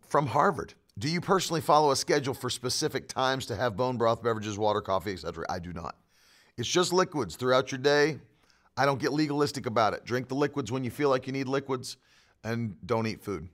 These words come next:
and pray and seek the face of God. But as you're praying, one of the things that I said today,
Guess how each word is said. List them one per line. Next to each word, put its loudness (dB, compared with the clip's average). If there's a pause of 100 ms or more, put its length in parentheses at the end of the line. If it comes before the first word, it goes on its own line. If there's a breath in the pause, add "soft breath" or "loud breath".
(120)
and -4
pray -2 (260)
and -10
seek -8
the -12
face -10
of -14
God. -8 (240 loud breath)
But 6
as 8
you're 0
praying, 0
one 0
of 0
the -2
things -2
that 2
I 4
said -2
today, 2